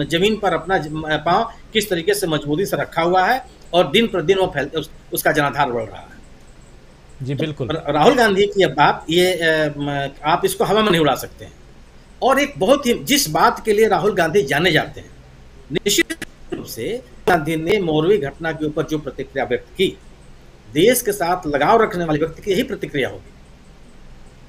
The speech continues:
Speaker 1: वो यही कहेगा, जिसको समाज को बांटना नहीं है। राजनीति में तो विरोध चलता रहता है, आप कभी शासन में, कोई कभी शासन में। लेकिन अगर आपकी संवेदनाएं मर गईं,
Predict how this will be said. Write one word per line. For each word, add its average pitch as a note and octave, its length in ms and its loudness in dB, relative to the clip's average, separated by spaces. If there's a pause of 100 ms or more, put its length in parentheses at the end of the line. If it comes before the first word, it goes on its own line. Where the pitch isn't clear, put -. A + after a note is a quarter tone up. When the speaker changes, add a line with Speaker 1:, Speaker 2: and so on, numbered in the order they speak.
(280)
Speaker 1:
वो D#3+ 80 2
यही A#3 180 6
कहेगा, B2 420 -2
जिसको E3+ 240 -2
समाज F#3+ 320 0
को G3+ 100 -2
बांटना D3+ 380 0
नहीं F3 260 2
है। - 140 -14 (480)
राजनीति G#3 520 2
में D4+ 80 -4
तो C4 80 4
विरोध C4+ 260 2
चलता C#4+ 220 2
रहता D3 260 2
है, B2+ 60 -2
आप D3+ 160 -4
कभी G#3 120 0
शासन A#3 280 0
में, A#3+ 100 2
कोई A3 120 2
कभी F#3+ 220 0
शासन C3 280 -6
में। F#2 120 -16 (800)
लेकिन G3 300 4
अगर A#3+ 220 4
आपकी A#3+ 300 2
संवेदनाएं F3 580 2
मर A3 200 4
गईं, G#3+ 180 -2